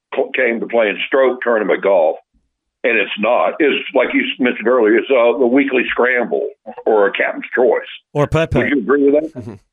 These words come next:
Speaker 3: Yeah.
Speaker 2: I agr-, I
Speaker 1: Yeah.
Speaker 2: agree.
Speaker 1: I mean,
Speaker 2: I agree.
Speaker 3: It's just an opportunity
Speaker 1: Yeah.
Speaker 3: to beat on somebody they're jealous of, and that's basically what it
Speaker 1: Yeah,
Speaker 3: comes down
Speaker 1: right,
Speaker 3: to.
Speaker 1: exactly. And, uh, uh, I will say this. It's gonna be tough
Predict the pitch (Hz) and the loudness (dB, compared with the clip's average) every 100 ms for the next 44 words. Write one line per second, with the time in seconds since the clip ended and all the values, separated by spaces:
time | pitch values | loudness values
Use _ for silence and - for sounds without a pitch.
0 | _ _ 190 254 113 - - - - - | _ _ -4 -4 -4 -10 -14 -16 -16 -20
1 | _ _ _ _ _ _ - 180 165 - | _ _ _ _ _ _ -4 -2 -2 -2
2 | 165 247 175 240 269 262 185 139 180 220 | -2 0 2 2 0 0 -2 -2 0 2
3 | 277 - 190 156 139 123 196 - 131 127 | 0 0 -2 -2 -2 -2 0 0 0 -4
4 | 104 127 127 113 135 120 113 101 107 107 | -6 -6 -4 -4 -4 -4 -4 -4 -4 -6
5 | 98 - 98 95 98 101 107 104 101 92 | -6 -8 -8 -8 -10 -12 -12 -14 -12 -14
6 | 92 107 - - 190 196 170 208 175 160 | -8 -4 -4 -2 -2 0 0 0 2 0
7 | 117 143 165 156 139 139 131 127 - _ | 0 0 0 0 0 2 2 0 -4 _
8 | _ - 147 151 165 190 220 220 - 185 | _ 2 2 4 2 2 4 2 2 2
9 | 160 160 151 127 143 175 - 214 170 147 | 4 4 4 2 0 -2 0 2 2 2
10 | 131 - 170 139 | 0 0 0 2